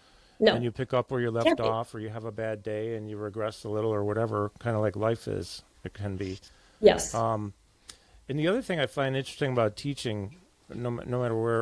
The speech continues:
Speaker 2: where or what, even if it's one-on-one, is that, uh, that, uh,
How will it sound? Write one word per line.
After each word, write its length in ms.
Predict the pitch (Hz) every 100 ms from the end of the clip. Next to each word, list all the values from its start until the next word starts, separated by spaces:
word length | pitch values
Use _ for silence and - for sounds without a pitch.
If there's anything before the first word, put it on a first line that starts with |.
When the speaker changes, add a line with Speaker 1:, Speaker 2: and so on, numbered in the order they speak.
| -
Speaker 2:
where 320 | 117 123 123
or 240 | 117 113 110
what, 320 | 123 113 -
even 220 | 113 120
if 100 | 110
it's 160 | 110 -
one-on-one, 640 | 117 110 104 110 110 101 - - - - - - - _ _ -
is 300 | 113 107 117
that, 360 | 117 110 -
uh, 200 | - 113 110 - 240
that, 340 | 120 117 - -
uh, 300 | 113 107